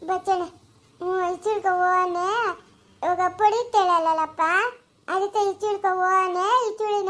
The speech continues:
ಬಂದಿದ ತತ್ತನ, ಹ್ಞೂ, ಬತ್ತಣ ನೋಡಕ್ಕ. ಹ್ಞೂ.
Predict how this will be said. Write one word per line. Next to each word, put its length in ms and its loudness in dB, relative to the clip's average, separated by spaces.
ಬಂದಿದ 360 -4
ತತ್ತನ, 480 -2
ಹ್ಞೂ, 800 -6
ಬತ್ತಣ 420 2
ನೋಡಕ್ಕ. 480 -2
ಹ್ಞೂ. 400 0